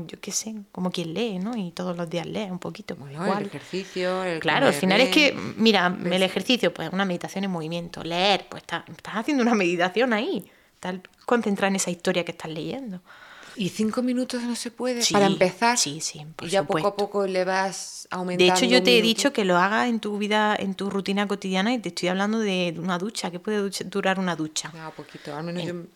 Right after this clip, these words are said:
Speaker 1: ese, aunque sean tres minutillos, es que es genial.
Speaker 2: Vale. <laughs> Eh, llegamos a la parte final de, de la entrevista. Todavía nos queda el regalito.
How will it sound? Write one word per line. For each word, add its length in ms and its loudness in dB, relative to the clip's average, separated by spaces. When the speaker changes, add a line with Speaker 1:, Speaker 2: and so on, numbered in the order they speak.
Speaker 1:
ese, 380 0
aunque 220 -6
sean 180 -2
tres 160 -2
minutillos, 680 -2
es 100 -4
que 320 -4
es 80 -4
genial. 320 -4
Speaker 2:
Vale. 580 -4
<laughs> 720 -2
Eh, 480 2
llegamos 760 4
a 500 4
la 140 2
parte 220 2
final 420 0
de, 800 4
de 240 2
la 580 4
entrevista. 640 0
Todavía 300 4
nos 140 0
queda 160 6
el 80 6
regalito. 580 4